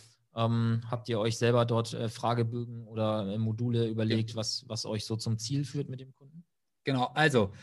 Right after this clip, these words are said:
Speaker 2: im, zum Thema, äh, betrieblicher Krankenversicherung gibt's leider keine Software, wenn man jetzt, sag ich mal, viele Kollegen kennen ja X B A V oder sonstiges. Ähm, aber wir haben uns da ein bisschen auch was selber gebaut, Excel, und wir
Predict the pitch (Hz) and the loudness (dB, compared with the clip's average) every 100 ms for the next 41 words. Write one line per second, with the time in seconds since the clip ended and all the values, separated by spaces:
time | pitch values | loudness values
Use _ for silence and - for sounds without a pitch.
0 | - - - 131 - 147 123 143 180 160 | -20 -14 -6 -6 -2 -2 2 4 8 8
1 | 151 147 - 131 127 120 113 117 110 131 | 8 4 2 2 4 4 2 0 0 0
2 | 147 175 147 127 151 226 214 165 139 139 | 0 0 4 4 4 0 0 -4 -2 0
3 | 151 160 156 - _ - 185 185 - 127 | 2 0 -6 -14 _ 0 0 0 -4 0
4 | 120 151 139 110 - _ - 120 135 156 | 4 4 4 0 -2 _ 0 2 4 2
5 | 120 131 135 139 139 135 123 123 117 117 | 4 4 2 4 6 6 4 2 2 2
6 | 110 110 107 117 117 107 110 110 120 123 | 2 0 0 0 2 2 2 -2 -2 2
7 | 117 110 113 113 120 113 110 104 127 - | 4 4 2 0 2 2 2 2 0 2
8 | 131 120 110 113 127 117 110 120 127 - | 6 6 6 4 6 6 4 2 0 -2
9 | 127 139 - - - - - - - 120 | 0 0 -2 -14 -20 -20 -20 -20 2 4
10 | 123 131 131 - - _ _ - 113 139 | 6 4 0 -8 -18 _ _ -2 2 6
11 | 139 127 117 139 139 135 117 127 - 113 | 6 6 4 4 2 2 2 2 2 4
12 | 107 107 98 120 139 156 143 - _ _ | 4 4 2 6 8 10 8 4 _ _
13 | _ - 110 120 139 131 - 127 - 139 | _ -2 6 8 8 6 2 -2 0 2
14 | 139 127 127 123 120 120 | 4 4 2 4 6 6